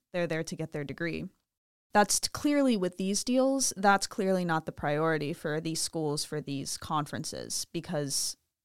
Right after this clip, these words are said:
it's just clearly driven by money. And sure, you can argue that money trickles back down to the athletes in terms of the facilities they get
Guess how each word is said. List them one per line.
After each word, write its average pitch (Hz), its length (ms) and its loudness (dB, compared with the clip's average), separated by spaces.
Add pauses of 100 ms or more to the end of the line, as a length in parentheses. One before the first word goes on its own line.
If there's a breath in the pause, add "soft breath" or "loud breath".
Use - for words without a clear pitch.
(160)
it's - 220 -4
just - 260 -2
clearly 247 380 4
driven 156 380 -2 (120)
by 156 120 -2
money. 156 340 -2
And 196 240 -2 (220 loud breath)
sure, - 180 4
you 202 180 2
can 220 140 -2
argue 170 280 0
that 156 140 2
money 156 240 0
trickles 160 440 -6
back 143 260 0
down 151 300 -2
to 180 100 -6
the 156 140 -2
athletes 147 440 -4
in 160 60 -4
terms 165 240 -6
of - 60 -12
the 160 60 -8
facilities 170 580 0
they 156 120 -4
get 143 340 -6